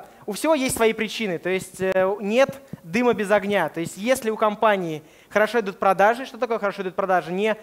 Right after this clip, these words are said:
в массе своей немного продают, да, как деньгами заваливают просто там рекламу, а если у них очень высокий показатель конверсии, если у эт-, у этой компании, э, например, клиенты очень часто возвращаются, высокий показатель ретеншена, да, то, скорее всего, они что-то применяют.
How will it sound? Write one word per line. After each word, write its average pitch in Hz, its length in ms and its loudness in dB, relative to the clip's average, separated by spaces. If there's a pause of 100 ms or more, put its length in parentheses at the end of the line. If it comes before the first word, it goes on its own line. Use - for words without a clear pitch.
(160)
в 160 140 -4
массе 262 360 4
своей 214 300 0
немного 196 340 -2
продают, 196 520 0
да, 196 140 2
как 175 140 -6
деньгами 190 420 2
заваливают 208 520 2
просто 185 200 -4
там 170 140 -4
рекламу, 180 360 0
а 165 40 0
если 220 240 2
у 190 100 -2
них 220 200 -4 (280)
очень 233 300 0
высокий 208 460 -4
показатель 202 280 0
конверсии, 190 640 0
если 202 360 -2
у 196 40 0
эт-, 202 160 -2 (220)
у 190 160 -4
этой 208 160 -2
компании, 208 600 0 (380)
э, 180 460 6
например, 202 400 -2 (160)
клиенты 220 460 0
очень 202 160 -6
часто 220 260 -2
возвращаются, 202 500 -2
высокий 202 120 -6
показатель 190 260 -2
ретеншена, 190 560 -2
да, 226 100 2
то, 220 260 -4 (260)
скорее 262 320 2
всего, 277 120 -2
они 240 120 0
что-то 202 180 -8
применяют. 190 540 -2